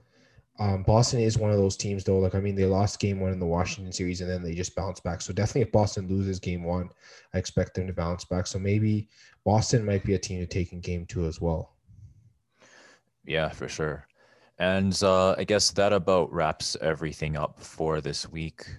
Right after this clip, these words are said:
Speaker 2: Um, if you, uh, liked what you were li-, listening to, um, definitely give us a follow on Spotify. We're also on Apple Music. We're on Google Podcasts. So definitely give us a follow there as well.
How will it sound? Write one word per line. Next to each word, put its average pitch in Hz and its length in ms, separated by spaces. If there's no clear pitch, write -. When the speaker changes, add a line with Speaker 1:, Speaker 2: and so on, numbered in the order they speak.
Speaker 2:
Um, 73 440
if - 260
you, 85 440
uh, 76 120
liked 82 680
what 76 420
you 71 480
were 71 120
li-, 76 100
listening 90 460
to, 92 380
um, 73 260
definitely 73 480
give 73 180
us - 320
a 67 60
follow 71 340
on 69 220
Spotify. 76 760
We're 71 100
also 80 560
on 71 160
Apple 73 300
Music. 80 400
We're 73 160
on 71 160
Google 71 360
Podcasts. 76 760
So 71 200
definitely 69 480
give 69 140
us - 100
a - 60
follow - 320
there - 160
as - 160
well. 80 360